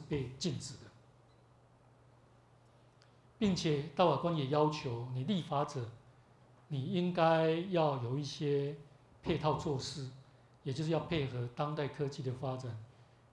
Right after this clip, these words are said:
运用足以确保资讯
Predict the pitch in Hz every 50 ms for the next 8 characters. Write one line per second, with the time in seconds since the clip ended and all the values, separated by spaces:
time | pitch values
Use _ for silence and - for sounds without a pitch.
0 | _ - 180 156 143 151 151 131 131 127 - - 139 135 147 143 135 123 110 -
1 | - - - - - 185 147 123 - 135 120 107 110 - - - - - - -
2 | - - - - - - - _ - - - 160 165 156 - 185 160 -